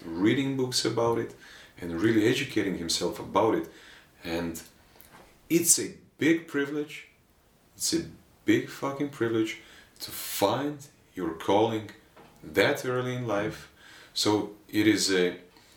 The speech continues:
it is, well, like I say, it is, you found, find, you found your element, you find your, your strength, the thing that you can, uh, the, the thing that you can really, uh,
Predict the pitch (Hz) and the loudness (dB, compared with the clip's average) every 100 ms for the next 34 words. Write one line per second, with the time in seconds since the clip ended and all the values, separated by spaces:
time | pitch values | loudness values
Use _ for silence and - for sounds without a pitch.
0 | _ - 101 110 110 - - _ _ - | _ -6 2 4 4 2 -4 _ _ -20
1 | - - - - - - 98 98 101 104 | -16 -14 -12 -12 -14 -6 0 2 2 2
2 | 110 - 107 98 92 - - - 107 107 | 2 2 2 0 -4 -12 -18 -2 2 2
3 | - - - - 101 - - 113 117 113 | 2 -2 -6 -8 -8 -6 0 2 2 0
4 | - - 110 113 110 110 - - 98 - | -8 -8 -4 0 -2 -2 -8 -8 -8 -4
5 | 110 113 110 90 92 85 - 123 107 87 | 0 0 0 0 0 0 0 2 2 2
6 | 80 80 - - - - - _ - 92 | -2 -4 -8 -12 -20 -20 -20 _ -10 -8
7 | 92 101 101 101 95 98 87 87 85 82 | -2 0 0 -2 -8 -10 -2 0 0 -2
8 | 80 - - - 92 87 - - - 123 | -4 -14 -20 -8 -2 2 2 2 2 2
9 | 120 113 - - - - 95 92 117 113 | 0 -4 -12 -20 -20 -8 -6 0 2 0
10 | - 113 - 98 90 90 - 90 85 85 | -2 -8 -10 -8 -10 -12 -16 -10 -8 -8
11 | 85 - - - - 110 101 90 104 98 | -12 -12 -4 -4 -2 -2 0 0 -2 -2
12 | 95 87 85 104 107 90 82 - _ - | -2 -2 -2 -2 -4 -4 -10 -18 _ -20
13 | - 165 165 160 160 | -16 -8 -6 -6 -6